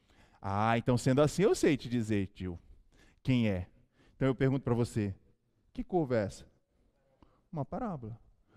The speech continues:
Aí você só basta você se certificar de que realmente é isso. Né? E como é que você faz? Escolhendo alguns pontinhos, por exemplo. É, quem é f de zero? Vai ficar zero, zero ao quadrado.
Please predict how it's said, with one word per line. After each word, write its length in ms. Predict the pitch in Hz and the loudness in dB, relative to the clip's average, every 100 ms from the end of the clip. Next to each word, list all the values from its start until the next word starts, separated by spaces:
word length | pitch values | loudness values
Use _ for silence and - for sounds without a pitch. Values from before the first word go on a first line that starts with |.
| _ - | _ -2
Aí 140 | 180 | 2
você 160 | 147 143 | 2 2
só 140 | 160 | 2
basta 260 | 147 151 185 | 4 2 2
você 300 | 185 180 175 - - 139 | 0 0 -2 -4 -14 -10
se 160 | - | -8
certificar 600 | 139 160 147 - 151 143 147 | -2 0 -2 -4 -2 0 0
de 100 | - | 0
que 100 | 165 | 2
realmente 480 | 123 151 151 156 | 4 2 0 -2
é 80 | 254 | -2
isso. 360 | 220 143 - - - - - | -2 -2 -6 -12 -16 -20 -12
Né? 140 | 135 | -6
E 40 | 156 | -2
como 200 | 160 165 | 2 2
é 40 | |
que 100 | 147 | 2
você 260 | 135 131 127 | -2 0 -2
faz? 500 | - 117 98 - - - _ _ - - - | 2 2 2 -2 -14 -20 _ _ -20 -20 -18
Escolhendo 420 | - 220 170 160 | 2 4 6 6
alguns 240 | 156 170 | 4 2
pontinhos, 560 | - 202 196 214 311 392 | -2 -4 -2 -2 -2 -4
por 160 | - 135 | 0 2
exemplo. 400 | 117 127 247 - - - _ _ _ _ _ - | 4 2 0 -8 -20 -20 _ _ _ _ _ -6
É, 600 | 113 110 113 110 107 98 - _ _ - _ _ _ _ | 0 2 2 2 2 0 -6 _ _ -20 _ _ _ _
quem 220 | - 220 | -4 0
é 240 | 165 147 - | 2 2 -2
f 360 | - 131 123 127 | -2 0 0 -4
de 160 | 110 117 | -2 -2
zero? 600 | 92 98 104 120 151 196 - - _ _ _ _ _ - - _ _ | 0 -2 0 -2 -4 -10 -18 -20 _ _ _ _ _ -20 -20 _ _
Vai 80 | 101 | -10
ficar 360 | - - 101 | -10 -6 -4
zero, 560 | 98 92 101 101 95 95 | -2 -2 -2 -2 -2 -4
zero 340 | 95 104 95 92 | -6 -4 -2 -4
ao 80 | |
quadrado. 720 | 85 87 87 95 113 131 143 | -6 -8 -6 -4 -2 -4 -6